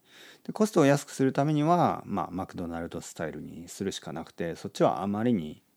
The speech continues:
なんかこう、温かみがないっていうかね。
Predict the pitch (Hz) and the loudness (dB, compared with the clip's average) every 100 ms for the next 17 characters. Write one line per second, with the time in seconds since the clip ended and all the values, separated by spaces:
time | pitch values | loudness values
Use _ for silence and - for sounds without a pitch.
0 | _ _ _ _ - 80 - - - 69 | _ _ _ _ -18 -16 -16 -14 -10 -10
1 | 82 92 - - 87 78 73 78 87 78 | -8 -8 -8 -8 -8 -8 -8 -8 -8 -12
2 | - - - 135 | -20 -20 -14 -14